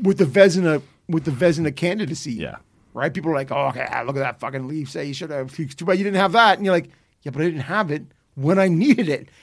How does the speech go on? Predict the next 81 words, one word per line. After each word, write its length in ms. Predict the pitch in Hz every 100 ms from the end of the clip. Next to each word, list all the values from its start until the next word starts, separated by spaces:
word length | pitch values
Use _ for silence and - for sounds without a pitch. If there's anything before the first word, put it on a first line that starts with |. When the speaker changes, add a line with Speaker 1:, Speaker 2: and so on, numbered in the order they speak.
| _ 202
Speaker 1:
and 200 | 180 190
neither 200 | 202 196
did 160 | 196
Carolina." 460 | - 214 196 220 139
Speaker 2:
Well, 80 | 143
this 140 | 117
is 60 | 131
also 340 | 120 110 113
the 80 | 98
conversation 640 | 123 107 98 113 104 -
we're 80 | 95
hearing 300 | 107 101 98
all 120 | 92
of 80 | 87
a 20 |
sudden 300 | - 101 90
out 80 | 90
of 80 | 90
Edmonton 320 | 87 90 92
about 180 | 87 87
Zach 260 | 85 87 -
Hyman. 280 | 104 98
"Bet 160 | 76 139
you 80 | 139
wish 180 | 147 143
you'd 60 | 143
have 60 |
kept 200 | 139 143
that 220 | 156 160 151
guy." 220 | 123 120 - _ _ 127
No 120 | 165
one 140 | 196
said 280 | 190 165 165
Zach 260 | - 143 139
Hyman 280 | 127 120 113
sucked. 400 | - 135 101 120 - _
Speaker 1:
Yeah. 160 | 196 147
Speaker 2:
What 140 | 156
you 60 | 131
said 260 | - 185 156
was, 160 | 143 -
"I'm 120 | 147
not 180 | 147 165
signing 320 | - 165 160
him 60 | 147
for 120 | 175
Speaker 1:
Oh, 80 | 170
Speaker 2:
seven 220 | 151 143
more 180 | 151 170 160
Speaker 1:
uh, 60 |
Speaker 2:
years." 300 | 220 - -
Speaker 1:
and, 120 | 214 214
and 80 | 214
Speaker 2:
Like, 80 | -
Speaker 1:
see, 80 | 208
what 140 | 208
I, 80 | 214 175
what 80 | 220
I, 100 | 214
what 160 | 196
I 40 | 220
love 320 | 196 208 220
to 80 | 226
hear, 320 | 147 180 170
Speaker 2:
and 120 | - 135
Speaker 1:
and 80 |
Speaker 2:
Mark 180 | 165 185
Spector's 440 | - 180 190 156 117
like, 140 | 101
"Put 180 | 220 226
that 200 | 196 185
guy 180 | 180 165
second 300 | - 156 147
line 160 | 131
center. 280 | 110 143 131
That'll 180 | 107 120
fix 280 | - 117 -
your 80 | 101
problems." 280 | 104 101 95
Like, 80 | -
Speaker 1:
Yeah. 160 | 101